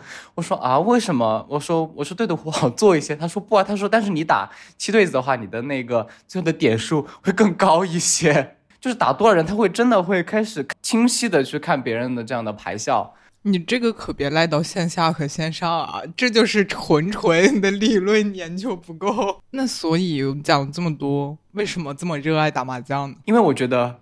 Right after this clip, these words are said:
Speaker 1: 麻将就像人生一样。
Speaker 2: <laughs>
Speaker 1: 不，我要很严肃地说，麻将就像人生一样。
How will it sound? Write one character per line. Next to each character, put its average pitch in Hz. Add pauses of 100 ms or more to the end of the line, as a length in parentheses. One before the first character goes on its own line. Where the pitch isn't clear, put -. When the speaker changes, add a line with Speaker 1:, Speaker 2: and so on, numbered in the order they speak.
Speaker 1:
麻 110
将 180
就 143
像 131
人 107
生 208
一 -
样。 302
Speaker 2:
<laughs> -
Speaker 1:
不， 233
我 147
要 156
很 160
严 113
肃 202
地 135
说， 131
麻 120
将 180
就 180
像 180
人 120
生 185
一 127
样。 101